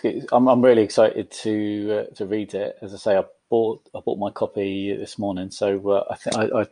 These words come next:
I've done the, I think it's gonna be with me on Wednesday. So just in case, if anyone wants to try and look for any new content on Since seventy-one from Wednesday onwards for the, uh, for the week afterwards, you,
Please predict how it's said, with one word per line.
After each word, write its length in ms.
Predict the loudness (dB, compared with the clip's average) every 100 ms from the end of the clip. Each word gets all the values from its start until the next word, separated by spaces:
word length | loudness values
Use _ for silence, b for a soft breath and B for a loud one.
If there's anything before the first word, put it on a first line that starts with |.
| -6
I've 140 | -4
done 180 | 0 2
the, 360 | 2 -2 -4 -6
I 60 | -6
think 160 | -4
it's 80 | -2
gonna 140 | -2
be 120 | 4 4
with 120 | 6
me 80 | 4
on 100 | 4
Wednesday. 460 | 4 4 2 0
So 480 | 0 2 4 2 -2 B B B B B
just 200 | -2 0
in 60 |
case, 220 | 6 4 4
if 100 | 4
anyone 440 | 6 6 6 4
wants 220 | 2 -2
to 40 | -4
try 140 | -2
and 100 | 2
look 160 | 0 0
for 200 | 0 2
any 260 | 0 -4
new 260 | -4 -2 -4
content 480 | 2 0 2 -4 -2
on 160 | -6 -6
Since 280 | -8 -10
seventy-one 600 | -2 -2 -2 -4 -2 -4
from 200 | -6 -4
Wednesday 360 | 0 -2 0 0
onwards 420 | 2 4 4 2
for 160 | 0 2
the, 300 | 4 4 4
uh, 200 | 6 4
for 60 | 0
the 80 | -2
week 240 | -2 2
afterwards, 420 | 2 4 0 0
you, 80 | -8